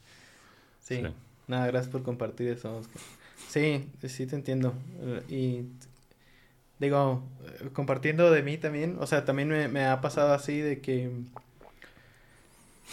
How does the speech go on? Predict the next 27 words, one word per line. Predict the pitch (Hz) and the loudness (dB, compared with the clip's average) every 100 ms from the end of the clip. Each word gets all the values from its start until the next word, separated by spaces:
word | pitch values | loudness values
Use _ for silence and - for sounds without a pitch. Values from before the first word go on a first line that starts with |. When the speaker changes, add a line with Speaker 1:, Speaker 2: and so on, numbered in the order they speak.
| - | -6
Speaker 1:
no | 139 | -2
sé, | 131 156 | 2 2
tengo | 151 151 170 | 2 4 6
algún | 160 165 | 6 4
proyecto | 165 160 156 151 160 | 4 4 6 4 6
o | 147 | 6
algo | 151 | 6
así | 151 160 | 2 -2
en | 156 | -2
el | 156 | 0
trabajo | 131 127 131 135 160 165 - _ _ _ _ _ - | 4 4 4 -2 -6 -8 -16 _ _ _ _ _ -2
y | 135 | 2
al | 131 | 2
final | 127 131 131 135 147 151 151 - - _ _ - | 2 2 2 2 0 -2 -6 -12 -20 _ _ -6
es, | 160 143 143 | 0 0 2
eh, | 160 151 143 131 127 131 - - | 4 4 4 2 -2 -6 -14 -16
dedicar | 156 139 135 135 151 165 | -2 2 4 4 2 2
tiempo | 165 165 170 180 196 - - | 4 4 2 -2 -4 -10 -4
y | 135 131 | 0 2
enfoque | 127 127 139 - 156 | 2 2 0 0 2
a, | 135 123 120 120 123 - | 2 2 -2 -6 -12 -6
a | 135 | -4
entender | 131 131 131 131 | 0 0 0 0
cómo | 147 151 | -4 -4
tengo | 147 147 143 | -2 -4 -2
que | 147 | 0
hacerlo. | 143 143 143 165 | 0 -2 -4 -6